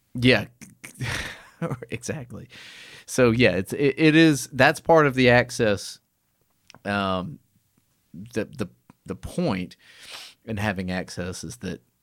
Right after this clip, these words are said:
you don't just have a, an hour with your, your teacher. You've got access to the space whenever you want it, because when those rooms aren't being used, you can go use 'em. And you have an instrument that you can practice on at your house.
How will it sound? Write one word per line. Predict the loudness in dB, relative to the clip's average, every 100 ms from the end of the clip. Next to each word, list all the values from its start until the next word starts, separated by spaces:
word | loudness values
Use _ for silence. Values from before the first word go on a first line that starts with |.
| -20
you | -10 -4
don't | -4 -4
just | -6 -12 _ _ -18
have | -8 -8 -8
a, | -14 _ _ _ _ _ _ _ _ _ _ -20 -20 _ _ -10
an | -6
hour | -2 -2 -2 -4
with | -6 -8 -8
your, | -6 -4 -6 -10
your | -8 -6
teacher. | -2 -4 -2 -2 0 0 -2 _ _ _ _ _ -8
You've | -8 -6
got | -6 -2 -2
access | -2 -4 -8
to |
the | -12
space | -6 -6 -4
whenever | -6 -6
you | -6 -8 -6
want | -6 -6 -8
it, | -10 -14 _ _ _ _ -18 -18 -16
because | -8 -6 -4
when | -4 -2
those | -2 -2
rooms | -2 -2 -2
aren't | -4 -4
being | -2 -2
used, | -2 -2 -4 -8
you | -8
can | -4 -2
go | 0
use | 2 0 -4
'em. | -14 _ _ _ _ _ _ _ _ _ _ _
And | -2 0 2 0 -2 -4 -8
you | -8 -4 -2
have | 0
an | -2
instrument | -4 -6 -10 -10
that | -10
you | -10
can | -10
practice | -12 -12 -14 -14
on | -14
at | -14 -12
your | -12
house. | -12 -16 -20